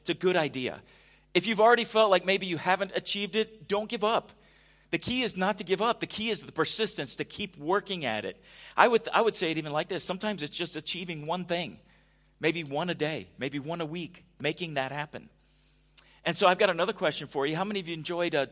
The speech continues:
twenty twenty-one so far? Anything interesting happened this week? Anybody? It's been a crazy week, right?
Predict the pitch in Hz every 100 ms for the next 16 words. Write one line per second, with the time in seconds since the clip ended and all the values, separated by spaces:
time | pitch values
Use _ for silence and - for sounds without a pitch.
0 | - - 175 170 165 156 160 180 135 120
1 | 87 87 _ _ _ _ _ _ _ _
2 | _ _ _ _ _ - 165 185 170 151
3 | 151 175 170 180 175 170 185 180 180 180
4 | 208 - _ _ _ _ _ _ _ _
5 | _ _ 143 160 190 220 214 _ _ _
6 | _ _ _ _ _ _ - 120 185 175
7 | 165 160 165 170 240 151 131 226